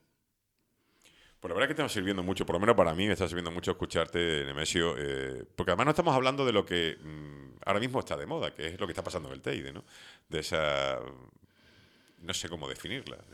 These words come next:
He leído algún artículo en que te han entrevistado en Canarias en de concreta, pero, eh, realmente la alarma no debería ser tal, ¿no? Hay un,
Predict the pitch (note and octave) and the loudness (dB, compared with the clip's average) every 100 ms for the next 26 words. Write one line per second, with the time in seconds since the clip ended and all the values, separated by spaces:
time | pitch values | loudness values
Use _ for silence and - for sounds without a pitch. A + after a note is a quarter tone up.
0 | - - - D2+ F#2 F2+ E2+ D#2+ - F#2 | -20 -18 -10 -4 0 0 0 -4 -2 -4
1 | E2+ E2 D#2+ D#2+ D#2+ D#2+ D#2+ D#2 F#2 E2 | -2 -4 -4 -6 -4 -4 -4 -2 -4 -4
2 | D#2 D2+ D#2 D2 D#2 D#2 D#2 E2 F2 A#2 | -4 -6 -6 -8 -10 -10 -8 -6 -4 -4
3 | - - - - - _ - E2 D#2 D2+ | -8 -20 -20 -20 -20 _ 0 2 2 -2
4 | C#2+ - D2 C#2 C2+ A#1+ A#1 A1+ G#1+ - | -4 -6 -6 -6 -6 -10 -20 -20 -20 -20
5 | - - - _ _ E2 F2 E2 F2 A#2+ | -20 -20 -20 _ _ 0 0 0 2 4
6 | A2 D#2+ D#2 G2 A#2+ C3+ G2+ D#2+ D2 - | 4 2 0 -2 0 0 2 0 -2 -4
7 | D2+ - B2 A#2+ F#2 G#2 - D#2+ D#2 | -8 -4 -4 -2 -6 -8 -6 -8 -8